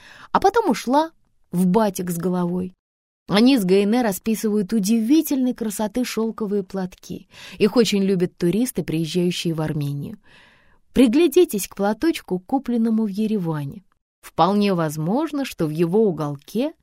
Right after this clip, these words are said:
вы обнаружите фамилию Абгарян. Сонечка выросла в художника-нонконформиста.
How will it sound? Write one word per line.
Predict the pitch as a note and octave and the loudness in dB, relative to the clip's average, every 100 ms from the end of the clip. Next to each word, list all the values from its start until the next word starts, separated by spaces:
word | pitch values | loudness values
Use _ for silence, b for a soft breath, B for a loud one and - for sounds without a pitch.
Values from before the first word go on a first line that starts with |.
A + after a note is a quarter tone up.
| b b b b b | b b b b b
вы | - D3 C#4 G4+ | -10 0 2 4
обнаружите | A#3 A3 G3+ D4 C#4 C#4 F#3 | 2 2 0 -2 -2 -4 -6
фамилию | E3 D#3 E3+ A3 A3 G3+ - - | -6 -4 -2 -2 -2 -4 -8 -8
Абгарян. | E3+ F3+ F#3+ F#3 D3 D3 F3 _ _ _ | -6 -4 -6 -6 -8 -10 -14 _ _ _
Сонечка | - - G3+ B3 G#3+ F3 - - - B B B B - | -6 -2 2 2 0 -2 -10 -20 -20 B B B B -4
выросла | E3 B3+ G4 E4 - A#3+ | 4 8 8 6 2 -2
в | - | 0
художника-нонконформиста. | F3+ F3+ A#3 D4+ B3 B3 A#3 G#3+ E3+ F3+ A#3+ G3+ F#3 F#3 - D#3+ E3 D3 D3 - - - | -2 2 2 2 2 0 -2 -2 0 0 0 -2 -4 -4 -4 -4 -4 -4 -4 -6 -12 -18